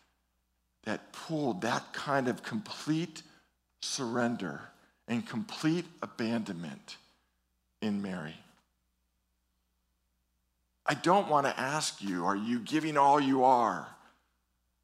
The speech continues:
Do you not care what people think? I don't wanna heap a burden on your shoulder like that. I wanna invite you to consider, what was it that she saw in Jesus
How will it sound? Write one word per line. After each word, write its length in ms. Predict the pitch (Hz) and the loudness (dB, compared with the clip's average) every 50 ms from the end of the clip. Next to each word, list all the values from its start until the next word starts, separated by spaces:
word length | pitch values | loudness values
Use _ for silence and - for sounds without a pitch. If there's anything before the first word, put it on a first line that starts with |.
| _ _ _ - | _ _ _ -4
Do 100 | 127 139 | -2 0
you 80 | 151 | 4
not 180 | 160 170 170 160 | 6 6 4 4
care 260 | - - 170 170 175 160 | 2 2 6 6 8 8
what 200 | 151 143 - - | 6 4 2 2
people 300 | 139 143 135 127 123 120 | 0 -2 0 0 -2 -4
think? 460 | - - 127 120 113 101 82 - - - | -2 -2 0 0 0 -2 -4 -8 -10 -4
I 100 | - 156 | -2 -2
don't 160 | 170 190 190 185 | 0 0 0 0
wanna 180 | 185 175 151 | 0 0 0
heap 540 | 139 - - - - 175 190 185 170 - - - | -2 -4 -6 -6 -2 0 0 0 -2 -4 -6 -8
a 60 | 120 | -10
burden 680 | 101 - - 135 151 170 170 147 139 127 113 117 107 - - - - - | -4 0 4 6 6 6 6 4 0 -2 -4 -4 -4 -6 -10 -16 -10 -4
on 240 | - 123 131 139 139 | -2 0 0 0 -2
your 120 | 135 117 | -2 -2
shoulder 420 | - - - 143 139 147 127 120 110 | -2 -2 0 2 2 2 2 2 0
like 260 | 110 101 98 98 - | 0 0 -2 -2 0
that. 340 | 120 117 107 98 - - - - - - - - - | 2 2 4 2 2 -2 -6 -12 -16 -16 -14 -2 0
I 120 | 143 160 185 | 2 2 4
wanna 360 | 190 196 190 170 147 - - - | 4 4 4 4 2 2 0 -2
invite 640 | 101 131 120 123 117 - 135 139 165 175 156 - - | -2 -2 -2 -2 0 0 2 2 2 0 -2 -4 -2
you 120 | 139 131 | -2 -2
to 100 | 113 117 | -2 -2
consider, 680 | - - 117 110 - - 143 147 143 131 117 104 98 - - - - - | -4 -6 -6 -4 -4 -2 0 2 2 2 0 -2 -4 -8 -12 -18 -16 -10
what 320 | - 135 165 185 185 - | -4 -2 -2 -2 -2 -4
was 280 | - 165 170 165 156 - | -4 -2 -2 -2 -2 -2
it 120 | 175 - - | -4 -2 -2
that 160 | 120 - - | -2 0 0
she 260 | - - - 160 160 | 0 2 2 2 0
saw 400 | 165 - - 175 156 151 147 135 | -2 -2 -2 -2 -2 0 0 -2
in 260 | - - 127 120 117 | -2 -4 -4 -4 -4
Jesus 760 | 101 92 113 127 127 117 95 92 82 73 - - - - - | -4 -2 -2 -2 -2 -2 -4 -6 -8 -8 -10 -10 -12 -14 -16